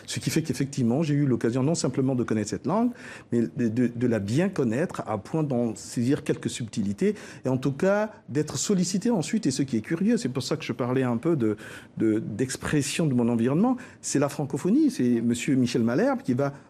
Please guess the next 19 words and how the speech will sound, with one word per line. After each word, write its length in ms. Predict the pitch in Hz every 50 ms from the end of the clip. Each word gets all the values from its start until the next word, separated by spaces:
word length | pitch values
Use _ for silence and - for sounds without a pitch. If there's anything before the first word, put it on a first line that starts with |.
| _ -
me 80 | 123
pousser 400 | 120 - 131 131 - - 311 320
à 160 | 330 233 139 120
faire 220 | - 175 139 110
un 100 | 120 -
ouvrage, 520 | 113 107 143 220 294 320 269 - - - - -
euh, 140 | 113 110
sur 240 | 107 - - 131 -
cette, 380 | - - - 123 - - - 117 107 101 - - - - -
sur 180 | - - 131
cette 240 | - - 147 131 -
langue 320 | 127 147 185 226 247 240 240 - - - _
qui 200 | - - 226 233
ne 100 | 202 190
parle 300 | 190 190 226 202 185 175
pas 180 | - - 233 202
que 140 | - - 131
du 140 | 117 113
vili, 400 | 127 151 165 202 220 202 147 123